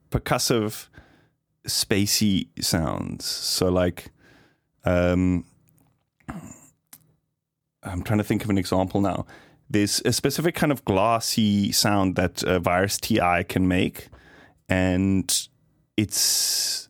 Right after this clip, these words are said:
very hard to, like, replicate in other digital synths. So I guess, like, technically that would probably be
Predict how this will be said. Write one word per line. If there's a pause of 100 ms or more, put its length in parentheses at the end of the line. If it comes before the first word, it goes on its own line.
(120)
very
hard
to,
like,
replicate (320)
in
other
digital
synths. (680)
So (140)
I
guess, (140)
like,
technically
that
would
probably
be